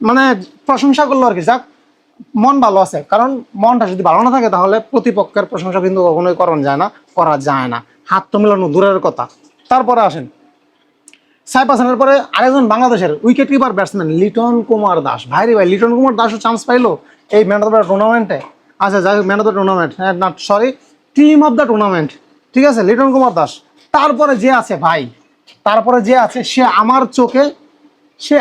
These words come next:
আমার চোখে দ্বিতীয় বিরাট কোহলি, চেজ মাস্টার, এবং সেটারই কিন্তু পরিচয় দিয়ে সে, সে গতকালকে কিন্তু সেটারই, সে গতকালকে কিন্তু সেটারই পরিচয় দিয়েছে। সে কিন্তু বিরাট কোহলির, সেম বিরাট কোহলির মতো খেলছে। বিরাট কোহলি যেরকম পাকিস্তানের সঙ্গে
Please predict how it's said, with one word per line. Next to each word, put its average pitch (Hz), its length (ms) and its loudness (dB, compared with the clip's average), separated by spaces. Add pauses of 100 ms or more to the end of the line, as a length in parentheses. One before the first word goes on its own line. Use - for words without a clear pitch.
(160)
আমার 226 360 2 (160)
চোখে 240 220 2 (200)
দ্বিতীয় 240 400 2
বিরাট 220 320 0
কোহলি, 160 260 -2 (220)
চেজ 196 220 2 (100)
মাস্টার, 165 340 -6 (320)
এবং 240 140 0
সেটারই 240 360 2
কিন্তু 233 180 2 (120)
পরিচয় 247 320 2
দিয়ে 196 140 0
সে, 220 120 -6 (200)
সে - 180 -4
গতকালকে 220 440 0
কিন্তু 185 280 -6
সেটারই, 220 380 0 (600)
সে 269 180 0
গতকালকে 247 480 0
কিন্তু 214 240 -2 (100)
সেটারই 240 420 0 (120)
পরিচয় 262 380 0 (300)
দিয়েছে। 240 400 2 (300)
সে 285 140 0
কিন্তু 240 200 4
বিরাট 285 320 0
কোহলির, 240 360 0 (420)
সেম 330 220 2 (100)
বিরাট 294 280 2
কোহলির 226 300 2
মতো 226 160 0
খেলছে। 202 240 -2
বিরাট 220 220 0
কোহলি 202 160 2
যেরকম 196 240 -2
পাকিস্তানের 185 440 -4
সঙ্গে 185 140 0